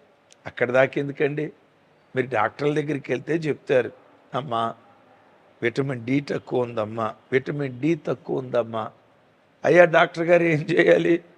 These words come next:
ఉదయం లేచి, తెలుసు కదా, అరుణోదయాననే కదా, ఉదయకాలమే కదా డి విటమిన్ దొరికేది.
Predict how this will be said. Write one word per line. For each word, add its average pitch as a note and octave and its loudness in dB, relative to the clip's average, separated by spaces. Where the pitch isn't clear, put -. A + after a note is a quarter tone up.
ఉదయం F#3 10
లేచి, G3 8
తెలుసు E3 2
కదా, A2 2
అరుణోదయాననే G3 6
కదా, E3+ 6
ఉదయకాలమే F#3 4
కదా E3+ 8
డి D3 4
విటమిన్ F#3 0
దొరికేది. F3 4